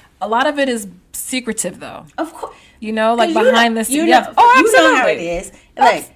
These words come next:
Speaker 1: it's
Speaker 2: you
Speaker 1: been
Speaker 2: guys
Speaker 1: thirty years for me. I've been in the closet.
Speaker 2: Right.
Speaker 1: In
Speaker 2: So
Speaker 1: the
Speaker 2: I'm saying, you
Speaker 1: closet.
Speaker 2: know how it is. And,
Speaker 1: Yes.
Speaker 2: and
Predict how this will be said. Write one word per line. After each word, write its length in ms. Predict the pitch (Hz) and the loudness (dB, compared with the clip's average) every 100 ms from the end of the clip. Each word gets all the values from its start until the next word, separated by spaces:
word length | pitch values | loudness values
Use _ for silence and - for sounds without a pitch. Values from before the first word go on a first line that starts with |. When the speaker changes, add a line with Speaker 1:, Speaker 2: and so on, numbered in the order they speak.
| - | -12
Speaker 1:
it's 120 | 208 | -6
Speaker 2:
you 80 | 262 | -2
Speaker 1:
been 80 | 370 | 0
Speaker 2:
guys 240 | 240 403 415 | 4 4 4
Speaker 1:
thirty 120 | 403 403 | 2 0
years 220 | 453 453 | -2 -2
for 80 | 415 | -6
me. 140 | 392 | 0
I've 160 | 320 330 | 2 2
been 140 | 370 | -2
in 60 | 349 | -6
the 80 | - | -8
closet. 480 | - 440 415 339 330 | -4 0 0 0 2
Speaker 2:
Right. 300 | 440 294 214 | 2 2 -2
Speaker 1:
In 60 | |
Speaker 2:
So 120 | 320 | 0
Speaker 1:
the 60 | 269 | 2
Speaker 2:
I'm 80 | 285 | 4
saying, 260 | 427 427 302 | 4 4 4
you 60 | 311 | 2
Speaker 1:
closet. 100 | 392 | 0
Speaker 2:
know 220 | 370 339 | -2 -2
how 60 | 254 | -4
it 80 | 214 | -6
is. 240 | 208 208 | -8 -8
And, 180 | 208 208 | -10 -8
Speaker 1:
Yes. 300 | 214 175 170 - | -4 -4 -8 -12
Speaker 2:
and 420 | 226 220 208 - | -10 -10 -12 -16